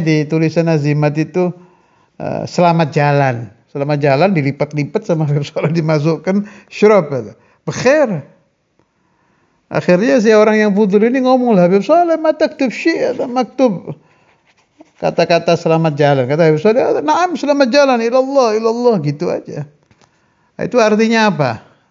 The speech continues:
Si kertas ini akwan ya, kaun. Akwan. Mukawinnya Allah, yang naruhnya wali, jadi. Begitu juga kitab, dasukinya sama.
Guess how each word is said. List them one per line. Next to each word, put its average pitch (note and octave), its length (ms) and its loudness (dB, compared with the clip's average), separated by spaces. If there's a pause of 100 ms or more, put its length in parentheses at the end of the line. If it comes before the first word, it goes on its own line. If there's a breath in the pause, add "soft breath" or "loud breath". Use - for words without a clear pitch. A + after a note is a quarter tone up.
(120)
Si - 240 -6
kertas A3 480 0
ini B3+ 160 -2
akwan D3 720 -2
ya, A#2 240 -10 (160)
kaun. E3+ 480 0 (640)
Akwan. G#2+ 640 -10 (880)
Mukawinnya F3 800 2
Allah, B2+ 560 -4 (160)
yang D#3+ 240 -2
naruhnya F3+ 480 2
wali, D3+ 480 -2
jadi. D#3 640 -2 (1400)
Begitu C#3 480 0
juga A3 160 2
kitab, E3 400 -4
dasukinya A3 560 -2
sama. G#3+ 640 -4